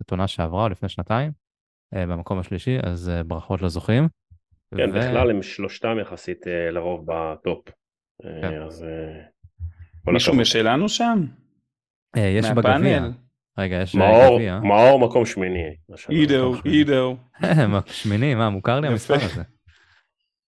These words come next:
Speaker 1: אה, ויש גם גביע, ספרס ישראל קאפ,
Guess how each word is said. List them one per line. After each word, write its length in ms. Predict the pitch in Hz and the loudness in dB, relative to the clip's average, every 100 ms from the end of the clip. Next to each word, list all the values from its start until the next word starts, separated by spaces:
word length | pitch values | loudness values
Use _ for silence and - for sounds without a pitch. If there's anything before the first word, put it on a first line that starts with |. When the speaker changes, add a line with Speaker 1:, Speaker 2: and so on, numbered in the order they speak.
| _ _ - - | _ _ -12 -8
Speaker 1:
אה, 540 | 95 90 90 90 90 | -6 -4 -4 -4 -4
ויש 640 | 90 92 98 - - - 117 | -2 0 0 -4 -14 -16 -8
גם 220 | 107 92 | -6 -6
גביע, 440 | 92 87 117 139 104 | -4 -4 -4 -6 -8
ספרס 540 | - 107 101 82 - | -8 -6 -6 -8 -8
ישראל 380 | 101 95 98 87 | -8 -2 -2 -2
קאפ, 300 | - 139 | -6 -8